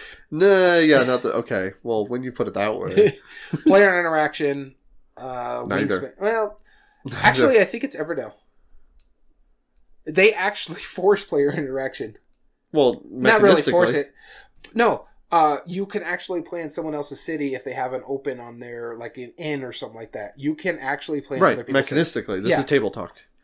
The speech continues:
Speaker 1: Neither of them
Speaker 2: No,
Speaker 1: offer
Speaker 2: yeah.
Speaker 1: table talk.
Speaker 2: <laughs> That is true.
Speaker 1: <laughs> Yeah. It's, it's not.
Speaker 2: Memorable moments, probably Wingspan. Someone gets really expi-, excited if they get the specific bird that they want.
Speaker 1: I,
Speaker 2: Or
Speaker 1: I think it's more of, like, the idea of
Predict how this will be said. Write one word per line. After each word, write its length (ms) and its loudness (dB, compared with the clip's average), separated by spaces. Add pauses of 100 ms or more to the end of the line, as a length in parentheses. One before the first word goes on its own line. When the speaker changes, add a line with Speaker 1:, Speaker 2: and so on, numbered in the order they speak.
(140)
Speaker 1:
Neither 300 4
of 80 4
them 100 2
Speaker 2:
No, 80 4
Speaker 1:
offer 120 4
Speaker 2:
yeah. 120 2
Speaker 1:
table 180 -2
talk. 260 -12 (520)
Speaker 2:
<laughs> 600 -14
That 440 -4
is 120 -12
true. 260 -14
Speaker 1:
<laughs> 140 0
Yeah. 160 4 (600)
It's, 240 -2
it's 220 -6
not. 300 -2 (460)
Speaker 2:
Memorable 300 2
moments, 420 -2
probably 360 -4
Wingspan. 840 -6
Someone 240 -6
gets 160 -6
really 220 -2
expi-, 400 -8
excited 580 -2
if 120 -4
they 80 -10
get 180 -8
the 80 -12
specific 600 -10
bird 260 -6
that 120 -8
they 100 -2
want. 520 -6
Speaker 1:
I, 140 -2
Speaker 2:
Or 240 -12 (120)
Speaker 1:
I 160 2
think 220 0
it's 160 -2
more 260 2
of, 160 2
like, 220 -4
the 160 -4
idea 380 -2
of 580 -2